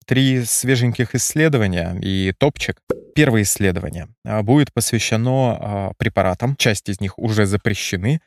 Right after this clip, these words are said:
и бегу. Второе исследование будет про заболевания ушей,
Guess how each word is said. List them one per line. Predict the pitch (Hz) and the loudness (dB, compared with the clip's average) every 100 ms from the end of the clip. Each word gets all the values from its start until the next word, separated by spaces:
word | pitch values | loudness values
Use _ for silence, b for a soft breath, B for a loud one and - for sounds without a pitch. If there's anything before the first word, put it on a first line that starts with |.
| _ - | _ -2
и | 147 | 0
бегу. | 107 92 85 85 | 4 2 2 -6
Второе | - 139 143 107 95 | 0 2 4 4 4
исследование | - 113 110 110 117 135 151 - _ b _ | 2 0 2 2 2 0 -2 -6 _ b _
будет | 107 110 160 175 180 - _ | -4 0 2 4 2 -4 _
про | 110 127 135 123 117 - | -2 0 2 2 0 -2
заболевания | 107 113 107 110 120 123 123 101 98 92 - | 0 2 2 2 4 4 2 2 0 -2 -4
ушей, | 117 - - 143 180 | -6 -4 -2 2 0